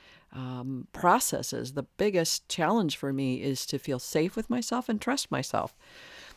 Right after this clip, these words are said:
Now, I'm sixty-eight. <clears throat> I've got three master's degrees and P H D. I've been working with people as therapist and in recovery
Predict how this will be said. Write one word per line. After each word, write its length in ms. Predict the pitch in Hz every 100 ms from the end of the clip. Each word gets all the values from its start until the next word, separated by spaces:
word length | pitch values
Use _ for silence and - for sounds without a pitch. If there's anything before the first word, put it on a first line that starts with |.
| -
Now, 80 | 156
I'm 100 | 151
sixty-eight. 720 | - 175 - 175 139 185 -
<clears throat> 40 | - 220 233 208 170 -
I've 140 | 143
got 180 | 156 139 _
three 200 | - 139
master's 460 | 175 165 175 185 180
degrees 400 | 185 175 175 208
and 140 | 190
P 140 | - 156
H 220 | 196 -
D. 280 | - 156 202
I've 120 | 127
been 160 | 151
working 360 | 147 151 160 147
with 180 | 143 -
people 400 | 160 160 170 170
as 200 | 139 -
therapist 600 | - 156 170 190 196 -
and 160 | 127
in 140 | 143 135
recovery 600 | 135 - 165 175 185